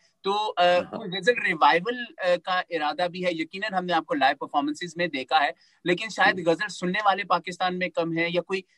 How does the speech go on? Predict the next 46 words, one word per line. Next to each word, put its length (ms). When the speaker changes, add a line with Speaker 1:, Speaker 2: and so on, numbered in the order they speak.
Speaker 1:
क्या 160
वजह 260
है 80
कि 200
गजल 320
बहुत 260
कम 220
गाई 200
जा 120
रही? 240
Speaker 2:
अच्छा, 380
एक 300
मुझे 260
बड़ी 240
अच्छी 180
बात 240
कर 100
रहा 80
था 100
मैं 120
पिछले 240
दिनों, 380
somebody 380
was 80
saying 300
कि 140
यार, 180
अ, 360
काफी, 300
अ, 80
कमेंट 580
आते 180
हैं 80
कि 180
अपना 200
आप 160
culture 320
भूल 280
गए, 420
you 180
know, 260
आप 200
अपना 220
music 340
नहीं 120
करते, 440